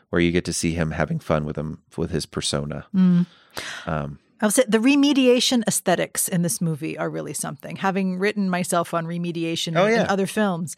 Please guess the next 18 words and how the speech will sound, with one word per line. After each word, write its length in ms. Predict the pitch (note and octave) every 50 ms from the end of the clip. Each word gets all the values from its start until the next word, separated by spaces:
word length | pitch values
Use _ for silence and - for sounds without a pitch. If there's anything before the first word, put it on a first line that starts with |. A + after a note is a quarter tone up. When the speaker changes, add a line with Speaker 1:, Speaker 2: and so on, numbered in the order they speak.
| - _ -
Speaker 2:
there's 120 | F#3+ F3
a 60 | G3+
lot 400 | G3 G3 G3 G3 G#3+ G#3+ G#3+ -
going 280 | - G#3+ G3 G3+ G3 F#3
on 180 | F3+ F3+ E3+ E3+
with 120 | E3 -
the 80 | - E3
remediation. 460 | E3+ E3 E3 D#3+ D#3 D3+ D3 - F3+
Besides 540 | F3 F3+ - - A3+ A3+ A#3 B3 B3 G#3+ F#3+
Speaker 1:
Video 180 | G3 G#3+ G3+ F#3+
Speaker 2:
the, 40 | F#3
the 60 | F3+ G3
Speaker 1:
games. 140 | G3 F#3+ F3
Speaker 2:
video 280 | F#3 A3+ A#3 A#3 A#3 A3+
game 260 | G#3 A3+ A3+ A3+ A3
stuff, 440 | - - - G#3+ G#3 G#3 G#3 - -
Speaker 1:
Yeah. 140 | F#2 D#3+ D#3+ - - -
Speaker 2:
um, 420 | - G3 F#3 F3+ F3+ F3+ F3+ F3+